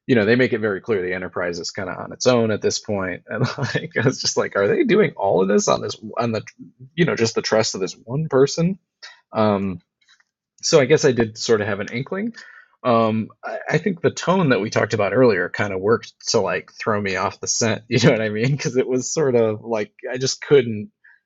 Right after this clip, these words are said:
it was really hard to predict where it was going, 'cause y-, I felt like it was hard to get, like, a feel for the rhythm of the episode. Um, so I wasn't shocked when it happened. Um,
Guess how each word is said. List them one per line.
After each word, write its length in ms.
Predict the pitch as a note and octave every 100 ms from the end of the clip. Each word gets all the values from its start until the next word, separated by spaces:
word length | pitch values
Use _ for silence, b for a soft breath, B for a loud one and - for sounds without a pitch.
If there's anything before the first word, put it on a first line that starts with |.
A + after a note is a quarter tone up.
| _ -
it 60 |
was 140 | C3+ A#2+
really 160 | C3 G#2+
hard 180 | A2
to 60 | G2+
predict 340 | G#2+ G2+ G#2
where 120 | A2+ G2
it 60 |
was 120 | F#2+ G#2+
going, 360 | B2 A2 G#2
'cause 200 | G2+ G#2+ G#2+
y-, 240 | F#2+ F#2
I 40 | A2
felt 180 | A#2+ D#2
like 160 | G2
it 60 | A2+
was 100 | -
hard 200 | A2+ G2+
to 80 | G2
get, 140 | D#2
like, 140 | G2 G2
a 40 |
feel 580 | - A#2 G2 F#2 F2 - -
for 120 | A2+
the 140 | F#2
rhythm 560 | G#2+ G#2+ G#2 F2+ F2+ _ G#2
of 460 | G#2 F2 F#2+ G#2+
the 160 | - -
episode. 540 | A2+ - - D#2 G2 B B B B _
Um, 500 | - G2+ F#2+ F#2 F2+ -
so 280 | - A2 G2
I 140 | C3+
wasn't 420 | F#3+ D#3+ A#2+ - _
shocked 440 | - G2+ F2+ F#2+ - - A#2+
when 160 | G2+
it 60 | F#2
happened. 460 | G2+ F2+ G2 F#2+ - _ -
Um, 540 | G2+ E2 D#2+ E2+ B2